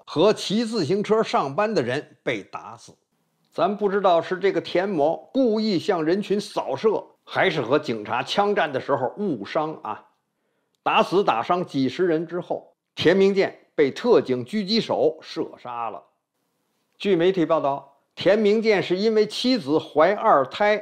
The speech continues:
被强行堕胎，丧子妻病危，一怒之下才走上万劫不复之路。中国人咱都知道哈，强行堕胎的国家，全世界只有一个，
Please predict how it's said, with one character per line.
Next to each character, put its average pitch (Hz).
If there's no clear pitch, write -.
被 131
强 175
行 180
堕 190
胎， 196
丧 156
子 151
妻 220
病 143
危， 196
一 220
怒 247
之 214
下 214
才 143
走 107
上 120
万 139
劫 131
不 139
复 147
之 156
路。 160
中 175
国 131
人 123
咱 120
都 170
知 104
道 90
哈， -
强 220
行 208
堕 202
胎 185
的 160
国 170
家， 190
全 240
世 247
界 254
只 196
有 127
一 151
个， 202